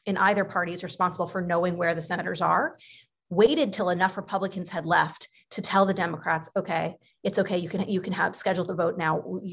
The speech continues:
you'll win and we'll lose." And this happens on a regular basis, um,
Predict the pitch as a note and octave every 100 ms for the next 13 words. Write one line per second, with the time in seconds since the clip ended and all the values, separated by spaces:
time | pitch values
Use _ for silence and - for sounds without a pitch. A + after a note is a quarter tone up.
0 | F#3+ F#3+ E3+ D#3+ E3+ E3 E3 E3+ D#3+ E3
1 | F#3+ - - - _ - - - - A3
2 | G#3+ F4+ D4 D4+ D4+ G#3+ - G#3 F3+ -
3 | _ F#3+ G3 F#3+ F#3+ F3+ F3 E3+ D#3+ -
4 | - - - - - F#3+ F3 E3+ D#3+